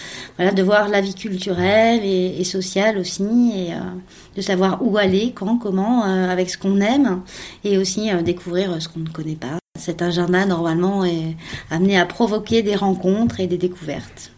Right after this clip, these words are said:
Qu'est-ce que j'aime faire ? Euh, j'ai cherché en premier, euh, où aller respirer, et j'ai découvert le parc des Beaumonts. Et, euh, bon, j'ai un chien aussi, et donc le retour, euh, sur, euh, sur la, la vie urbaine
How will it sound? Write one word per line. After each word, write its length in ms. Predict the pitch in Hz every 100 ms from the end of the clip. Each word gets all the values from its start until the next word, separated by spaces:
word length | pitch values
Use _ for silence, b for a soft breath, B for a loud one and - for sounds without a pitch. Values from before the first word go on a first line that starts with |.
| - B -
Qu'est-ce 220 | 285 285
que 120 | 285
j'aime 300 | 262 320 330
faire ? 460 | - 285 294 233 214 214 B B B B B B - - -
Euh, 160 | - 185
j'ai 100 | 185
cherché 440 | - 202 - 208
en 120 | 180
premier, 500 | 190 - 196 196 185
euh, 80 | 170 165
où 140 | 208 196
aller 200 | 185 180
respirer, 680 | 185 185 - 190 202 220 202
et 20 |
j'ai 140 | 170
découvert 440 | 175 - 180 185 185
le 100 | 165
parc 220 | 170 165
des 120 | 165
Beaumonts. 640 | 160 170 175 165 185 233 285 B B B B B B
Et, 280 | - 180 170
euh, 80 | 165 151 139 - - - -
bon, 120 | - 120
j'ai 140 | 151
un 140 | 156
chien 360 | 165 - 180 170
aussi, 280 | - 180 175
et 40 |
donc 240 | 160 160 165
le 60 |
retour, 500 | 170 196 196 220 220
euh, 120 | 190
sur, 260 | 165 - 175
euh, 140 | 170 165 160 B B
sur 240 | - 208 180
la, 420 | 180 165 147 - - - -
la 120 | 160
vie 220 | 170 185
urbaine 560 | 196 185 175 202 220 185